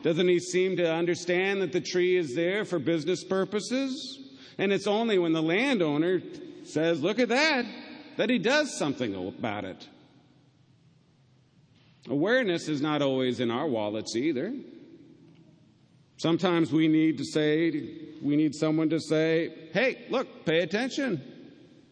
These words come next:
There are refugees." And we don't always notice. If they're from Syria or Haiti or Sudan, we don't always notice. But then,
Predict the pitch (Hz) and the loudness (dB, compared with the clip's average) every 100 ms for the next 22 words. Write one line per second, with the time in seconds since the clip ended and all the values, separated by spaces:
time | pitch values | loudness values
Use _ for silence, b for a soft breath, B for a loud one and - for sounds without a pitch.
0 | _ _ _ _ _ _ 143 165 175 208 | _ _ _ _ _ _ 0 4 4 4
1 | 285 320 302 262 240 156 117 - - - | 2 2 0 2 2 0 -2 -14 -14 -18
2 | - - - - - - _ _ _ _ | -18 -20 -20 -20 -20 -20 _ _ _ _
3 | _ _ _ _ - - 170 156 151 143 | _ _ _ _ -6 0 2 2 2 2
4 | 139 135 123 95 117 117 214 247 - - | 2 2 0 0 0 0 -2 -4 -10 -12
5 | - - - - - - _ _ _ 107 | -16 -20 -20 -20 -20 -20 _ _ _ -6
6 | 110 123 110 - 147 156 160 196 214 123 | -4 -4 -4 -2 -2 0 -2 -2 0 0
7 | 107 117 131 156 202 302 - 107 101 101 | 0 0 0 0 -2 -2 -2 -2 -4 -8
8 | - - 131 127 135 170 240 196 117 107 | -6 -2 0 0 0 -2 -4 -2 0 0
9 | 98 95 92 85 98 107 180 349 - 302 | -2 -2 -2 -2 -2 0 -2 -4 -4 -4
10 | 254 226 190 | 0 0 0